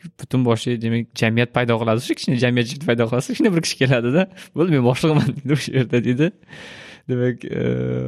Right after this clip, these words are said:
hukumat qanday egallab olish? Menimcha, o'sha, yana o'sha bog'liqlik bo'lgan, demak, o'sha, e, Amerikadagi nativ indianlarga qanaqa odamlar kelib qolganligi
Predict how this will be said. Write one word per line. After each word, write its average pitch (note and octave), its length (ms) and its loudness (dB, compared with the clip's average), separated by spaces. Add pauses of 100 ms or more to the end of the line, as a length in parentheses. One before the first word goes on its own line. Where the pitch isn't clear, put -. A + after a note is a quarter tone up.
(200)
hukumat B2+ 420 0
qanday A#2+ 240 2
egallab B2+ 280 4
olish? A#2 160 2
Menimcha, C#3 280 2
o'sha, C3 200 4 (600)
yana C3+ 300 0
o'sha A2 180 2
bog'liqlik A2+ 540 2
bo'lgan, A#2+ 440 2
demak, G#2+ 360 0
o'sha, - 300 -6 (100)
e, - 140 -12 (180)
Amerikadagi G#2+ 720 0
nativ A2 400 0
indianlarga G#2+ 800 2
qanaqa G#2+ 360 0
odamlar A2 300 2
kelib - 220 -2
qolganligi A2 540 2